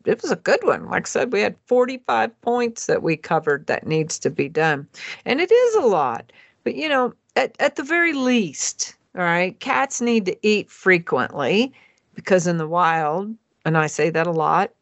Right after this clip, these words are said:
because they are still kind of little wild creatures, and the better we can simulate what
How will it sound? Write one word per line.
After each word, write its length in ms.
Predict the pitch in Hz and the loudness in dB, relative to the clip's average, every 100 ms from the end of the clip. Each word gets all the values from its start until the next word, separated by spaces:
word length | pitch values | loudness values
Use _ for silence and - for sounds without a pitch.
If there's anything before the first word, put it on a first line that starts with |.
| - | -6
because 340 | 180 165 175 160 | -4 0 0 0
they 140 | 165 | 0
are 200 | 151 151 | 2 2
still 280 | 170 - 165 | -2 -2 -2
kind 240 | 160 - 165 | 0 -2 0
of 100 | 165 | 2
little 200 | 160 170 | 0 0
wild 420 | 156 156 170 170 | 0 0 0 0
creatures, 540 | - 160 - 196 247 - - - - | -4 -6 2 2 2 -2 -20 -20 -12
and 220 | - 170 165 | -2 0 0
the 160 | 156 - _ - | -2 -6 _ 0
better 300 | 185 175 180 | 2 4 0
we 160 | 180 | -2
can 220 | 175 165 165 | -2 -2 -2
simulate 720 | - 175 175 160 156 160 - | 0 0 0 0 2 0 -2
what 460 | - 160 170 160 | -8 0 2 2